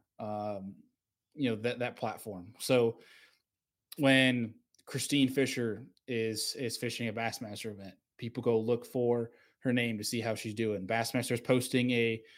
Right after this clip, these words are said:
uh, you know, a prelude to the tournament of, like, "Hey, Christine, what do you think it's gonna take to win this event? How do you think it's fishing?"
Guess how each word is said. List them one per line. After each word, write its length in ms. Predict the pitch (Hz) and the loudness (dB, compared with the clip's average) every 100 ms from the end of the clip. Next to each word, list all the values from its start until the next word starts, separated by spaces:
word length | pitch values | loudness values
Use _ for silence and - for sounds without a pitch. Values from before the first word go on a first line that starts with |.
| - _ - | -20 _ -4
uh, 480 | 117 110 107 104 104 - _ _ _ | 0 0 0 -2 -6 -12 _ _ _
you 100 | 135 | -2
know, 140 | 117 117 | 2 2
a 60 | |
prelude 560 | 110 - 135 131 127 127 | 0 4 6 8 8 6
to 100 | - | 4
the 100 | 123 | 0
tournament 460 | 113 127 123 113 104 | 2 0 0 0 -2
of, 120 | 104 | -2
like, 140 | 110 107 | 0 2
"Hey, 120 | 120 | 0
Christine, 340 | 120 - 120 | 0 0 2
what 80 | 120 | 2
do 60 | 123 | 2
you 60 | |
think 180 | 123 123 | 2 0
it's 100 | 117 | 0
gonna 120 | 117 | -4
take 220 | 104 120 | -2 -2
to 60 | 117 | 0
win 140 | 123 127 | 4 4
this 140 | 120 | 4
event? 340 | 120 123 123 | 2 2 2
How 120 | 117 117 | 2 2
do 60 | |
you 60 | 110 | 2
think 180 | 113 104 | -2 -4
it's 120 | - | 0
fishing?" 580 | 143 135 131 123 120 | 0 4 4 4 0